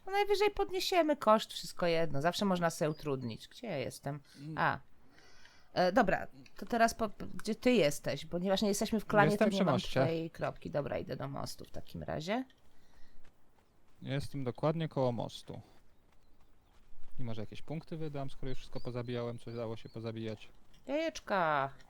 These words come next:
Speaker 1: Uhu! No, Chochlik poszedł prać wygnańców, ale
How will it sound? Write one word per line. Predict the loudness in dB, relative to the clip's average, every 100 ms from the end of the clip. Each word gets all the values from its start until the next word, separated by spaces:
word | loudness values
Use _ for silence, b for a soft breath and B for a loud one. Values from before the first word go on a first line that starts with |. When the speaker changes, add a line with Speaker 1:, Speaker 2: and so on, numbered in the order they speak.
| -12 -8
Speaker 1:
Uhu! | -6 -4 -4 -4 -6 -8 -10 -14 -18 -20 -20 -18 -12 -10 -10 -2 0 0 -4 -10 -14 -16 -10 -8 -8 -14 -20 -20 -20 -20 -20 -20 -20 -18 -16 -14 -10 -8 -8 -8 -14 -18 -20 -18 -12 -8 -8 -6 0 4 4 2 -8 -4
No, | -2 -2
Chochlik | -2 -4 -4 -2
poszedł | 0 0 4
prać | 6 6 4
wygnańców, | -2 0 2 2 0 -6 -8 -14 -20 -20 -20 -4
ale | 4 4